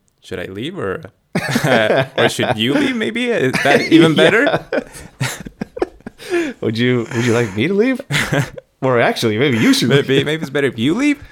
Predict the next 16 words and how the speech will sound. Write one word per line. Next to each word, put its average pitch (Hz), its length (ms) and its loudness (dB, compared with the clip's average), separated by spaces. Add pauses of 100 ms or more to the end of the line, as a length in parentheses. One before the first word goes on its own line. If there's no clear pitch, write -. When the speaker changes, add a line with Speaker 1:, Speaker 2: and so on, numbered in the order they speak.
(200)
Speaker 2:
Yeah. 104 260 2 (340)
There's 127 160 -2
a, 131 340 2
there's 104 140 -2
a 131 60 -2
funny 139 260 -2
Dave 95 300 -4
Chappelle 95 460 -6 (120)
joke 92 320 -6
about, 85 400 -6 (540)
like, 90 240 -10 (440)
the 110 120 -10
fact 98 160 -6
that 92 100 -4
white 92 220 -6
people 92 480 -8